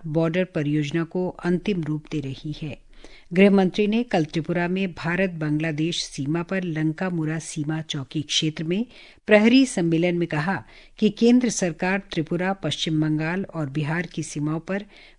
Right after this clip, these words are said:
घुसपैठ के कारण जनसंख्या में किसी भी तरह के बदलाव को बर्दाश्त नहीं करेगी।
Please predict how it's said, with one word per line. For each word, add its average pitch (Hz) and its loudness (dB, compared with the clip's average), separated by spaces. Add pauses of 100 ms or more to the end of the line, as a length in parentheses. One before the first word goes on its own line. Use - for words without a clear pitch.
घुसपैठ 196 2
के 175 -2
कारण 165 -2
जनसंख्या 160 -2
में 196 0
किसी 175 -2
भी 196 2
तरह 156 -4
के 156 -6
बदलाव 147 -4
को 170 -6
बर्दाश्त 147 -8
नहीं 156 -4
करेगी। 135 -12